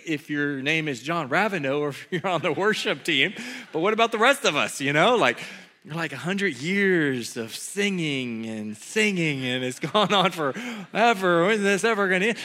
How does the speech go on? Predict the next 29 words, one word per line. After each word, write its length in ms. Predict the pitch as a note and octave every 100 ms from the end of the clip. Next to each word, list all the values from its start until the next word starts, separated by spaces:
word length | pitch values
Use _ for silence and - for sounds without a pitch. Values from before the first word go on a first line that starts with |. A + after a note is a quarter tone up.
| F#3
Like, 380 | F#3+ F#3 E3 D#3+
some 160 | C4+
of 100 | C#4+
you 160 | F#3 F#3
are, 80 | F3+
if 240 | E3+ D#3+
you 100 | A3
think 200 | G#3+ A3
heaven's 300 | F#3 G#3+ F3
gonna 160 | G3 E3
like 220 | G3+ A3+
that, 280 | D#3+ C#3+ D3+
you're 140 | F#3+
like, 280 | F#3 C3+ C#3+
"Man, 120 | F3+
we 100 | G3+
just 160 | G#3+ -
sang 180 | D#3 C#3+
three 180 | E3+
songs, 580 | C#3 - - F3+ A3+ A#2
and 120 | B2+
it's 200 | G3+ -
more 200 | D#3+ C4
than 140 | G#3 C3
enough 320 | B2 A#2+ -
for 180 | C#3+ B2
you," 240 | A#2 A2
<laughs> 40 | A#2
right? 340 | D3+ G3 A#3